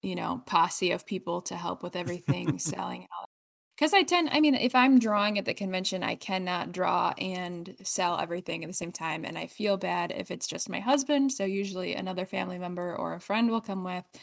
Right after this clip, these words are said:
Speaker 1: Um, but in this case, if it's just the, the two of us and we're right next to each other, and if I'm not drawing, then we should be able to do any, uh, just a weekend, uh, as long as we're safe and, and take the right precautions. Um,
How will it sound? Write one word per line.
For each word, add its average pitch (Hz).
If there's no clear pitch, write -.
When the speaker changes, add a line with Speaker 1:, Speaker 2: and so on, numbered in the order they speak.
Speaker 1:
Um, 175
but 190
in 196
this 240
case, 190
if 190
it's -
just -
the, 185
the 190
two 269
of 262
us 240
and 185
we're 175
right 180
next -
to -
each 190
other, 185
and 180
if 180
I'm 170
not 180
drawing, 160
then 151
we 156
should -
be 156
able -
to 151
do -
any, -
uh, 147
just -
a 170
weekend, 170
uh, -
as 208
long 320
as 277
we're 233
safe 185
and, -
and 196
take 180
the 170
right -
precautions. 175
Um, 165